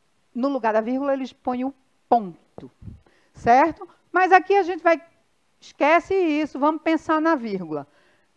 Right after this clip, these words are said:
Aqui é sessenta e um centavos. A gente já mostrou. Por que que eu chamo o, as seis dezen-, é, de-, os seis décimos,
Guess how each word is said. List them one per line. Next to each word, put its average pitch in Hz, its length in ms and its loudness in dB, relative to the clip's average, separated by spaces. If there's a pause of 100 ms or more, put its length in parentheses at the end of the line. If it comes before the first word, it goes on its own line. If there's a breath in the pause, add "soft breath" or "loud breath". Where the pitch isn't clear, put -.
(400)
Aqui 277 400 -2
é 285 100 2
sessenta 294 500 -4
e 277 100 -4
um 285 80 -4
centavos. 240 1120 0
A 196 80 -8
gente 208 180 -10
já 226 120 -2
mostrou. 220 920 2 (440 soft breath)
Por 359 180 2
que 466 140 0
que 480 100 2
eu 539 100 6
chamo 254 840 -2 (560)
o, 247 180 2
as 240 220 2
seis 330 640 2
dezen-, 214 640 -2
é, 196 320 2
de-, 214 320 2 (580 soft breath)
os 269 180 0
seis 330 360 4
décimos, 240 840 2